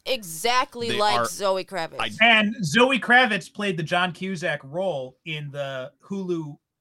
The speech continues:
Speaker 3: re-, remake of High Fidelity as a T V series.
Speaker 1: What? I didn't know there
Speaker 3: Yes.
Speaker 1: was a remake.
Speaker 3: Oh, it's so good. It's, it's a, it's a T V show. It's really fun.
Speaker 1: Wow.
Speaker 2: I actually think after having revisited this movie, I may decide to go. It's been something that was like, "Eh, I'm not sure if it's my scene or not." Uh,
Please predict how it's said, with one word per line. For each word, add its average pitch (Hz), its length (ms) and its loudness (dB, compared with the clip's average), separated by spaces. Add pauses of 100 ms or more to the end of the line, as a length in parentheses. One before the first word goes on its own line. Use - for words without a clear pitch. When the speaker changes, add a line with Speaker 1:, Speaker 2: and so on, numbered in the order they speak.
Speaker 3:
re-, 175 280 -6 (140)
remake 160 440 -6
of 131 160 -12 (100)
High 143 200 -8
Fidelity 123 380 -12
as 110 60 -16
a 107 40 -20
T 127 160 -18
V 120 80 -14
series. 320 100 -8
Speaker 1:
What? 523 600 2 (380)
I 240 120 0
didn't 302 120 -2
know 180 120 6
there 269 120 4
Speaker 3:
Yes. 262 160 2
Speaker 1:
was - 20 0
a 254 80 -2
remake. 254 460 -6 (240)
Speaker 3:
Oh, 208 220 4
it's 170 140 -6
so 208 240 -6
good. 160 360 -6
It's, - 300 -16
it's 165 220 -10
a, 165 160 -2
it's 151 100 -12
a 156 80 -10
T 165 160 -10
V 156 140 -10
show. 117 200 -14
It's 113 140 -16
really 123 180 -12
fun. 104 240 -18 (140)
Speaker 1:
Wow. 165 640 -14
Speaker 2:
I 151 240 0
actually 156 320 -2
think 135 180 -2
after 131 220 -2
having 131 260 -2
revisited 123 420 -6
this 110 160 -6
movie, 107 220 -4
I 104 60 -2
may 107 300 -4
decide 104 360 -6
to 117 60 -10
go. 101 140 -6
It's 131 180 -6
been 175 160 -4
something 165 260 -4
that 147 80 -2
was 127 140 -6
like, 117 200 -4
"Eh, 196 280 -4
I'm 175 80 -4
not 175 160 -2
sure 165 120 -2
if 151 80 -4
it's 139 120 -6
my 143 140 -2
scene 143 360 -4
or 135 80 -2
not." 131 320 -2
Uh, 107 280 0